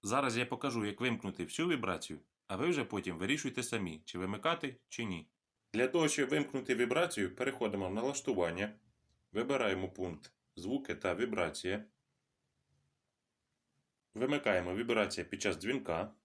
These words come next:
Гортаємо нижче, вибираємо вібрація під час виклику. Вимикаємо.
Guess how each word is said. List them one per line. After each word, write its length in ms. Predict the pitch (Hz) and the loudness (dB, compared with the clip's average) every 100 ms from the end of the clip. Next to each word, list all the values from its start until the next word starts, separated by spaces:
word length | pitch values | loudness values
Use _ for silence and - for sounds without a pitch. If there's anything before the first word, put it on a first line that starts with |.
| _ _ _ _ _ _ | _ _ _ _ _ _
Гортаємо 520 | 107 135 135 127 113 113 | -2 0 4 4 4 2
нижче, 320 | 104 - 90 | 0 -2 -4
вибираємо 500 | 104 113 107 87 87 | -2 2 2 0 -2
вібрація 480 | 107 107 98 90 85 | -4 -2 -2 -4 -8
під 120 | 90 | -6
час 200 | 87 98 | -6 -2
виклику. 580 | 123 131 143 151 151 - _ _ _ _ _ _ _ | -4 -4 -6 -4 -6 -10 _ _ _ _ _ _ _
Вимикаємо. 800 | 85 85 78 - 80 85 117 139 | -8 -6 -6 -6 -6 -4 -4 -6